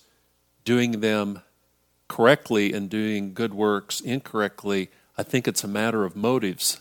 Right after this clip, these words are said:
And I always think, "Why am I doing what I'm doing?" And so if I hear myself trying to look good in the eyes of people,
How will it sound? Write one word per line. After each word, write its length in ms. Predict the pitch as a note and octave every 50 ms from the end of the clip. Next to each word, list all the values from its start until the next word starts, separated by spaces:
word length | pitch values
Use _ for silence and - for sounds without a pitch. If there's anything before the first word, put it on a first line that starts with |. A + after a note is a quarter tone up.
| _ -
And 140 | A2 G#2+
I 40 | A2+
always 260 | B2 B2+ B2 A2+ -
think, 200 | - B2+ G#2+ - - _ _ _ _ -
"Why 160 | A2 A#2 F3+
am 100 | C4 B3+
I 100 | A#2 A2+
doing 320 | G2+ F#2 A2+ A#2 A2+ A2
what 180 | G#2 G#2+ G#2+ G#2
I'm 160 | G2+ G2+ F#2
doing?" 420 | E2+ G#2+ A2 A2 G#2+ G2 F#2+ - -
And 140 | A2+ G2+ -
so 180 | - - G2+
if 140 | F#2+ - -
I 300 | A2 G2+ G#2 G2+ F#2+ F#2+ - _ _ _ _ _ _ _ _
hear 160 | - - D3+
myself 480 | D#3+ E3 C3+ A2+ - - - A2+ G#2 -
trying 240 | - - A#2+ A2+ G#2+
to 60 | G#2+
look 240 | G#2 G#2+ G#2 - -
good 160 | A#2+ A#2+ A2+
in 100 | A2 G#2
the 140 | G2+ G2 -
eyes 280 | A2 G#2+ A2 A#2 -
of 120 | - G2+ -
people, 500 | - C3 B2 - - D3 C#3+ C#3+ -